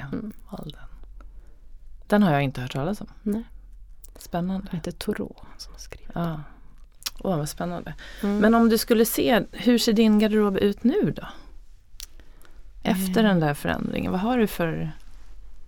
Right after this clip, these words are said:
Speaker 2: bas? Liksom, hur ser den ut när man öppnar dörren?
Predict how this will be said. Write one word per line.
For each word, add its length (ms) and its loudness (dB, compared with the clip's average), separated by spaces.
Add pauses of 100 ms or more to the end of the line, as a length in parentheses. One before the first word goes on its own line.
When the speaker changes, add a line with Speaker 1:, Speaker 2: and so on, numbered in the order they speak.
(380)
Speaker 2:
bas? 640 0 (120)
Liksom, 400 -2
hur 120 2
ser 180 -2
den 160 2
ut 420 -4
när 100 -2
man 120 0
öppnar 460 -2 (680)
dörren? 580 2